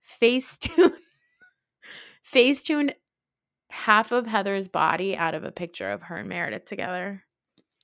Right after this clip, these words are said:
But Angie, Angie Harrington is her best friend, and Han-, Angie Harrington is thirsty and, and thirsty enough to do something like this, and I feel like Heather is also.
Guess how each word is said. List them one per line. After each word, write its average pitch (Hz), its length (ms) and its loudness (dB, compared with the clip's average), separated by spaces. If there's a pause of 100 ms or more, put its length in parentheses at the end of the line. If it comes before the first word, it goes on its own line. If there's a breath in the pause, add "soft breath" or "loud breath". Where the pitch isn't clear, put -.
(140)
But 208 100 -6
Angie, 247 640 2 (220)
Angie 233 440 2
Harrington 208 540 0
is 160 140 -8
her 175 120 0
best 170 300 -4
friend, 151 260 -6
and 165 160 -10
Han-, 190 300 -4
Angie 196 280 -4
Harrington 175 440 -4 (280 loud breath)
is 175 200 -6
thirsty 175 480 0
and, 175 160 -8 (120)
and 156 380 -6 (480 soft breath)
thirsty 202 340 -2
enough 170 260 0
to 175 100 -16
do 165 140 -2
something 156 380 -8
like 147 180 -10
this, 151 200 -8
and 151 80 -10
I 156 80 -10
feel 156 200 -6
like 151 140 -8
Heather 143 340 -8
is - 220 -12
also. - 360 -20